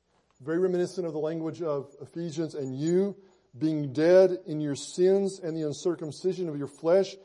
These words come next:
he has quickened together with him." He's made you alive together with Christ, having forgiven you all trespasses, blotting out the handwriting of ordinances that was against us,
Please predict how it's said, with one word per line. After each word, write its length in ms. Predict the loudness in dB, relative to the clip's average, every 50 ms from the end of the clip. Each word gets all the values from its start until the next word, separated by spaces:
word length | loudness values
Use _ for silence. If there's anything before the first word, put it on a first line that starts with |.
| _ _ _ _
he 160 | -4 0 0
has 200 | 2 0 0 -4
quickened 640 | -10 -18 0 4 4 4 4 4 0 -2 -4 -6 -12
together 480 | -14 -4 0 2 4 4 4 4 2
with 260 | 4 4 4 2 2
him." 300 | -2 -10 -10 -10 -12 -14 -18 -20 _ _ _ _ _ _ _ _ _ _ _ -20
He's 160 | -20 -14 -10
made 300 | -6 -2 0 0 0 0
you 140 | 2 2 2
alive 320 | 4 4 4 4 4 2
together 180 | 0 -6 -6 -6
with 100 | -8 -10
Christ, 480 | -8 -2 2 4 4 4 4 0 -2 -10 -20 -20 _ _ _
having 300 | 0 0 2 2 0 -2
forgiven 500 | -2 -6 -6 0 2 4 4 4 4 2
you 120 | 0 0 2
all 680 | 4 8 10 10 12 10 10 8 4 -2 -10 -20 _ _
trespasses, 760 | 0 2 2 2 2 -2 -4 -4 -4 -4 -4 -4 -6 -6 -6 -8 -12 _ _ -10
blotting 600 | -6 -4 2 6 8 10 10 10 8 6 4 2
out 200 | 2 2 2 0
the 80 | -4
handwriting 520 | -4 -2 -2 0 2 4 4 4 4 4 2
of 100 | 0 0
ordinances 640 | 0 2 2 2 2 2 0 -2 -2 -4 -2 0
that 160 | 2 2 2
was 140 | 2 -2 -2
against 460 | -4 -2 0 2 2 2 0 0 2
us, 240 | 2 2 2 0 -4